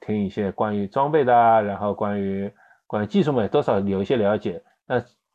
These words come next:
也，也希望有些了解的。好像似乎我，我觉得对听众们的画像并不是太初学者哈，就是可能都是会跑一些步，但是可能也不见得就是很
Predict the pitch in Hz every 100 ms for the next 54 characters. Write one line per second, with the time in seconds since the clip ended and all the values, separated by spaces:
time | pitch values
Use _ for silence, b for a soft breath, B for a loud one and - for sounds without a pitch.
0 | _ 123 123 127 120 180 151 101 120 107
1 | 92 101 87 - 95 123 165 - 147 156
2 | 156 113 107 123 101 160 160 180 - -
3 | 185 180 143 - 151 120 143 110 B B
4 | B B _ 220 151 147 120 - 170 101
5 | - 120 - 95 - 92 - - - b
6 | b b b _ 107 98 - 104 117 156
7 | 143 - 135 107 - 92 92 143 139 127
8 | 95 110 - 104 95 92 B B _ -
9 | 101 117 107 123 175 156 104 110 - 104
10 | 98 90